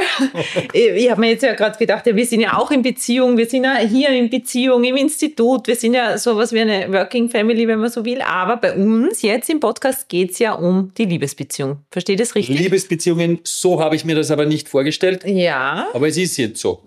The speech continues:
Speaker 1: Aber es ist jetzt so. <laughs> Ja. Und die Frage war nochmal?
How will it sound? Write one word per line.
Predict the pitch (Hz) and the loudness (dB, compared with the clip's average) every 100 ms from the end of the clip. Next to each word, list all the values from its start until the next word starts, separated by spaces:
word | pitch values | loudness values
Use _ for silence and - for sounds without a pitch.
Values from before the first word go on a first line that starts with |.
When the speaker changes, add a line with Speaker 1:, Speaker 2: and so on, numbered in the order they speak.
| - | -4
Speaker 1:
Aber | 196 190 | -2 0
es | 208 220 | -2 -4
ist | - - | -8 -8
jetzt | 180 - - | -8 -8 -4
so. | 202 180 - | -2 0 0
<laughs> | 247 254 277 - - - - - _ | -4 -4 -8 -10 -18 -16 -18 -20 _
Ja. | 262 247 196 120 - - - - _ _ | -2 0 0 -2 -6 -12 -20 -20 _ _
Und | - 254 | -2 0
die | 254 | 0
Frage | 240 151 175 | -2 -2 0
war | 226 247 | 0 0
nochmal? | 247 254 285 | -2 -4 -4